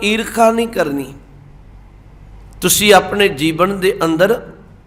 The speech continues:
ਸ਼ੁਭ ਗੁਣਾਂ ਦੇ ਧਾਰਨੀ ਬਣ ਕੇ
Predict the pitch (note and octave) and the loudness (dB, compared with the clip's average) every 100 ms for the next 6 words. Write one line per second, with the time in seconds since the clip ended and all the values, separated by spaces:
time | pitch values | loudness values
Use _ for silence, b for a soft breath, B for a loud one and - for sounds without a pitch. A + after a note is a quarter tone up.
0 | - - - - - - - - - - | -20 -20 -20 -20 -20 -20 -20 -6 -2 2
1 | A3 A#3 F#3+ F#3 F#3 G3 G3 G3 G3 F3 | 4 2 0 2 4 2 2 -2 2 2
2 | D3 B2 D#3+ F#3+ D#3+ D3 D3 F3+ G#3 G#3+ | 4 2 -2 0 0 -2 -2 0 0 -2